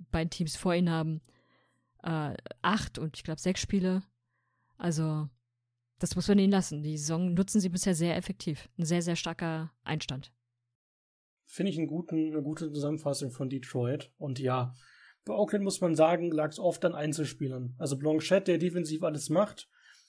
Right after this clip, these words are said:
Speaker 2: damals die Leihe, äh, von Venedig, Carlson, der da alles weggeschossen hat, oder eben jetzt manchmal die Magie von Johnny Rodriguez. Da müsste ein Dwyer wirklich eine Menge rausholen, damit das Team wirklich stabil oben mitspielt.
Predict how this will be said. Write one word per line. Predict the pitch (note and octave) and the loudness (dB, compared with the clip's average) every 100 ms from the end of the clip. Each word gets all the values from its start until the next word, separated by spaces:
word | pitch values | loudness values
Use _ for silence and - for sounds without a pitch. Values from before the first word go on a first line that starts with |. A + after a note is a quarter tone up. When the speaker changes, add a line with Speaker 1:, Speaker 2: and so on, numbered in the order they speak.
| - | -4
Speaker 2:
damals | - D#3 E3+ E3 - | 4 4 6 2 0
die | |
Leihe, | D3+ C#3+ D3+ D#3 D#3 D3+ G3 | 0 4 6 6 4 -2 -6
äh, | C#3+ | -6
von | B2+ C#3+ C3+ | -4 -4 -2
Venedig, | C#3 D#3 D#3 D#3 - | 0 0 2 0 -2
Carlson, | - D3+ G3 F#3+ F#3+ | -4 0 2 0 0
der | D#3 D3+ | 2 2
da | |
alles | D#3+ C3 | 2 0
weggeschossen | D3 F3+ F3 - E3 E3+ | -2 -2 -4 -4 -4 -2
hat, | C#3+ - - _ _ _ _ _ | -4 -4 -8 _ _ _ _ _
oder | F#3 E3 | 4 6
eben | E3+ D3 | 6 6
jetzt | D#3 | 4
manchmal | D#3+ D#3 D#3 D3 | 6 2 2 0
die | C#3+ C#3 | 0 -2
Magie | C3+ C3 C#3 D#3 | 0 -2 -4 -4
von | D3+ C#3+ C3 | -2 -2 -2
Johnny | C#3 C#3+ | 0 0
Rodriguez. | C3+ B2+ D3 D#3 D3 F3 - _ _ _ _ _ _ _ | -2 -2 0 0 0 -2 -8 _ _ _ _ _ _ _
Da | F3 D3+ | -2 4
müsste | E3 G3 G3+ | 4 4 2
ein | F#3 | 2
Dwyer | C3+ C#3+ D3 C#3 | 2 0 -2 -2
wirklich | D3+ D3+ B2 - | -2 -2 -4 -6
eine | D3 | -2
Menge | D3 D3 | 2 2
rausholen, | C3 C3 C#3 - C#3 | 2 0 -2 -2 -2
damit | C#3 D3+ | -2 -2
das | B2+ | -4
Team | - C#3+ | -2 -2
wirklich | C#3+ D3 | -2 -4
stabil | - C#3+ C3+ D3 C#3+ C3+ B2+ _ _ _ _ | -4 -4 -2 0 0 0 -4 _ _ _ _
oben | D#3+ C3 | -2 0
mitspielt. | C3 B2+ - B2+ E3+ - | -2 -4 -4 -2 -2 -4